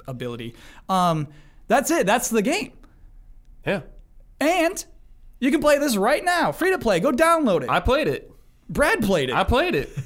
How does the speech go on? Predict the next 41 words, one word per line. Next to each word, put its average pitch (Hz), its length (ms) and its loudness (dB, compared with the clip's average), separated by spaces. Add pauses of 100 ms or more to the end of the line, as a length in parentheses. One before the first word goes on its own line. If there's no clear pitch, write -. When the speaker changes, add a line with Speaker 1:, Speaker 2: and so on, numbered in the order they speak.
(160)
Speaker 2:
It 170 80 2
was 240 220 4
there, 285 220 2
and 143 80 -2
I 156 40 2
was 143 100 0
like, 139 100 -2
"Okay." 233 420 0
Speaker 1:
Give 285 100 2
me 339 80 0
your 330 80 0
first 294 200 -2
impression. 156 400 -2
Give 180 120 -2
me 220 60 2
your 208 80 0
quick - 140 -2
Speaker 2:
Uh, 165 40 2
Speaker 1:
impression. 165 300 2
Speaker 2:
I 170 100 4
only 220 300 4
played, 202 560 0 (140)
full 147 240 -6
disclosure, 151 320 -4
only, 131 180 -2
like, 123 280 -4
thirty 131 340 -4
minutes. 190 520 -4 (120)
Speaker 1:
Hey. 175 200 -6 (160)
Speaker 2:
And 131 80 -2
I 120 60 0
played, 180 180 0
and 226 80 0
I - 20 -2
was 170 100 -2
like, 131 140 -4 (160)
"Oh, 381 100 -2
it - 40 0
was 254 120 -2
okay." 359 280 -4 (540)
Speaker 1:
Sure. 359 280 -8